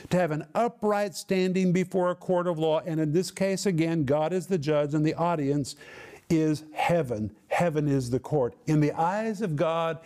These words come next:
and in the eyes of heaven's court, she was justified. She was approved. She was legally made right. How? She had faith. We know that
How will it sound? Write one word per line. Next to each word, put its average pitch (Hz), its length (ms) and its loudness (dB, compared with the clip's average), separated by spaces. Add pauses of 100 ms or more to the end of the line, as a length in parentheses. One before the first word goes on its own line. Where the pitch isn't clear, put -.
(260)
and 170 160 0
in 156 80 0
the 151 140 2
eyes 190 380 0
of 170 120 -2
heaven's 185 480 0
court, 170 340 2 (240)
she 208 480 2
was 139 460 2
justified. 160 960 0 (240)
She 214 320 2
was 170 340 2
approved. 202 840 0 (220)
She 214 300 0
was 135 260 2
legally 226 480 4
made 208 300 2
right. 170 420 0
How? 160 440 -2 (920)
She - 160 -4
had 147 160 2
faith. 175 340 -2
We 127 140 2
know 165 280 2
that 127 320 -2